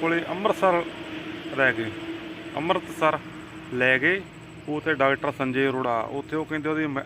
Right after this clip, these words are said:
ਅਮਰੀਕਾ ਦੀ ਪੜ੍ਹਾਈ ਕੀਤੀ, ਵੀ ਡਾਕਟਰ ਬਹੁਤ ਸਿਆਣਾ, ਤੇ ਤੁਸੀਂ ਉਹਦੇ ਕੋਲ ਲੈ ਕੇ ਜਾਓ, ਠੀਕ ਆ। ਅਸੀਂ ਉਹਦੇ ਕੋਲ ਲੈ ਗਏ।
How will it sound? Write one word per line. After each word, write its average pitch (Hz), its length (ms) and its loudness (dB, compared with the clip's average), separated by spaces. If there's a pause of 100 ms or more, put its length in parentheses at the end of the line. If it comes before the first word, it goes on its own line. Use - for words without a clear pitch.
ਅਮਰੀਕਾ 135 380 0
ਦੀ 139 100 -2
ਪੜ੍ਹਾਈ 143 260 2
ਕੀਤੀ, 117 280 -4
ਵੀ 139 60 2
ਡਾਕਟਰ 120 320 4
ਬਹੁਤ 123 260 2
ਸਿਆਣਾ, 107 360 -2 (580)
ਤੇ 143 60 -4
ਤੁਸੀਂ 160 240 -2
ਉਹਦੇ 165 140 0
ਕੋਲ 151 160 2
ਲੈ 143 100 6
ਕੇ 127 140 0
ਜਾਓ, 101 220 -4 (260)
ਠੀਕ 156 180 -4
ਆ। 175 100 0 (680)
ਅਸੀਂ 160 160 2
ਉਹਦੇ 196 120 4
ਕੋਲ 180 180 4
ਲੈ 120 140 6
ਗਏ। 101 120 -4